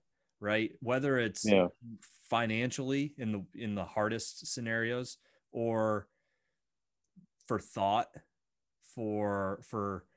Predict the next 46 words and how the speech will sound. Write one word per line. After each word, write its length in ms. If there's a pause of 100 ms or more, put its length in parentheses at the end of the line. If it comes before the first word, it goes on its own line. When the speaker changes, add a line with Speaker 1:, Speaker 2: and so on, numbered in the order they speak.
(160)
Speaker 2:
Mm, 220
Speaker 1:
you 100
know, 140
Speaker 2:
propaganda. 420
Speaker 1:
for 60
guidance, 720
for 180
support, 760
for 280
security, 960 (580)
you 100
know, 240
and 140
I 140
Speaker 2:
Yeah. 280
Speaker 1:
think 260 (500)
there's 200
a 40
lot 300
of 100
people 400
who 600 (880)
I 100
think 240
are 240
angry 680 (600)
and 120
they 120
think 260
that 120
they've 220
been 160
failed, 520
but 200
what 180
they 140
didn't 240
realize 420
is 120
it 80
was 140
never 260
there 160
to 60
begin 360
with. 180